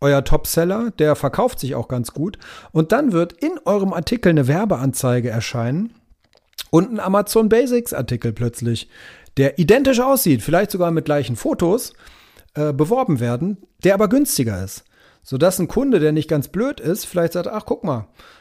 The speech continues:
da ist doch das Gleiche aus Eigenmarke, nehme ich das.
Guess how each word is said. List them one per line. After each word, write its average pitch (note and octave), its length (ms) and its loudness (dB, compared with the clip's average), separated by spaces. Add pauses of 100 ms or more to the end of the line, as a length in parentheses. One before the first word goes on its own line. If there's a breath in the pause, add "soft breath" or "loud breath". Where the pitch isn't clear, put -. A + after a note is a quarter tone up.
(120 soft breath)
da E3+ 80 -8
ist G#3+ 180 -6
doch F3 80 0
das D#3 220 -2
Gleiche E3+ 640 2
aus D#3+ 160 0
Eigenmarke, F3 800 -2 (260)
nehme D#3+ 220 2
ich - 120 -6
das. F#3+ 340 -6